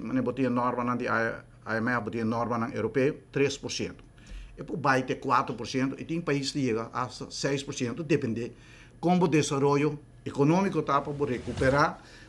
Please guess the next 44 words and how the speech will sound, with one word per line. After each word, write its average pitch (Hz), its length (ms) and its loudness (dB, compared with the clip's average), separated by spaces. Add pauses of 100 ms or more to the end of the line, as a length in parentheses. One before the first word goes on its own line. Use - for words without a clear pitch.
Para 131 80 2
um 135 80 6
dado 147 240 6
momento, 156 240 8
vai 135 220 6
suficiente 143 420 0
esta - 300 -4 (100)
entrada 143 420 2
para 139 240 0 (200)
ter 143 100 0
um 131 140 6
bom 147 180 4
balanço 143 340 4
de 135 120 0
pago 151 400 4 (320)
e 131 80 -4
para 151 80 4
ter 170 80 4
um 165 80 4
balanço 170 480 6
de 151 100 2
boa 143 160 2
entrada 135 460 0
com 110 200 2
o 107 40 0
gasto. 104 400 0 (720)
Well, 156 220 6 (120)
se - 240 2
me 233 100 10
mira 220 300 12
com 185 160 2
nossa 202 320 6
laga, 165 560 8 (1000)
ah, 123 300 4 (100)
em 143 140 4
comparação 165 500 6
com 196 120 2
os 175 120 8
G 190 160 6
D 170 120 -2
P, 196 280 0 (880)
um 156 120 6
déficit, 185 520 8 (360)
bambisa 196 680 6